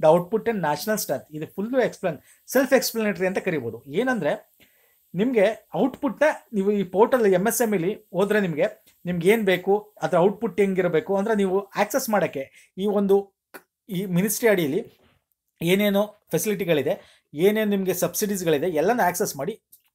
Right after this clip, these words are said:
ಬೇಗ ಬೇಗ ನಿಮ್ಗೆ ಅಪ್ರೂವಲ್ ಸಿಗಕ್ಕೆ ಹೆಲ್ಪ್ ಮಾಡ್ತಕ್ಕಂಥ ಒಂದು ಪೋರ್ಟಲ್ ಇದು,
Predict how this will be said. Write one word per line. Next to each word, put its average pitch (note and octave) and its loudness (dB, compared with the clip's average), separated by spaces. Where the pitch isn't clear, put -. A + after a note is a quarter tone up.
ಬೇಗ A3+ 4
ಬೇಗ A#3+ 2
ನಿಮ್ಗೆ G#3+ -2
ಅಪ್ರೂವಲ್ G#3 2
ಸಿಗಕ್ಕೆ E3+ -2
ಹೆಲ್ಪ್ E3 -4
ಮಾಡ್ತಕ್ಕಂಥ C#3 -2
ಒಂದು E3+ -6
ಪೋರ್ಟಲ್ D3 -2
ಇದು, G2 -18